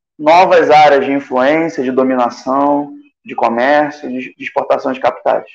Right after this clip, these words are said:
né? E, evidentemente, que elas vão fazer isso a partir da força, né? Uma, um, um, uma legitimidade, um, uma ideologia, um discurso ideológico que vai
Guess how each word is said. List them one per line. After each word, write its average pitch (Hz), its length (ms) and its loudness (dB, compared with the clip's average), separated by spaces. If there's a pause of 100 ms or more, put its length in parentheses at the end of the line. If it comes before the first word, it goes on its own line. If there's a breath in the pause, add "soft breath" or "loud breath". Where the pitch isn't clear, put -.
(920)
né? 120 280 0
E, 170 80 4
evidentemente, 165 680 0
que 202 60 -2
elas 196 140 2
vão 175 120 0
fazer 180 400 2
isso 170 160 -2
a - 20 -4
partir 165 220 -6
da - 100 0
força, - 420 -6 (1120)
né? 117 320 -2 (480)
Uma, 143 1080 4 (540)
um, 156 60 -4
um, 165 300 -8
uma 165 180 0
legitimidade, 185 680 2
um, 156 480 -2
uma 156 540 0
ideologia, 170 540 2
um 160 60 -2
discurso 214 360 -2
ideológico 139 640 4
que - 100 -20
vai 135 260 4